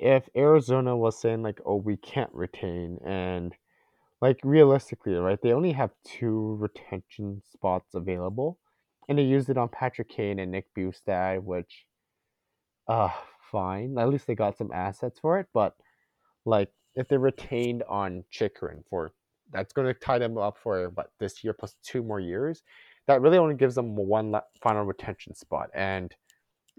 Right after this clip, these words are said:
like, that means they can only re-, realistically use them on rentals. That might kind of hamstring them a little bit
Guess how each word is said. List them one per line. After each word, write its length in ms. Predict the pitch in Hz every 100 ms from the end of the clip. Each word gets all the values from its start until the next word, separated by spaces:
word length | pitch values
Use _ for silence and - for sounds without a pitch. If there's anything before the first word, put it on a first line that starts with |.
| _ _
like, 160 | - -
that 160 | - 113
means 160 | 113 -
they 80 |
can 100 | 131
only 320 | 110 101 135 117
re-, 140 | 117
realistically 600 | 117 120 117 - 117 110
use 180 | 104 113
them 120 | 113
on 140 | 92 87
rentals. 400 | 92 104 80 -
That 160 | 92
might 240 | 95 104 -
kind 180 | 104
of 120 | 95 95
hamstring 640 | - 92 95 - 95 92
them 180 | 92 87
a 40 |
little 200 | 90 92
bit 320 | 95 95 -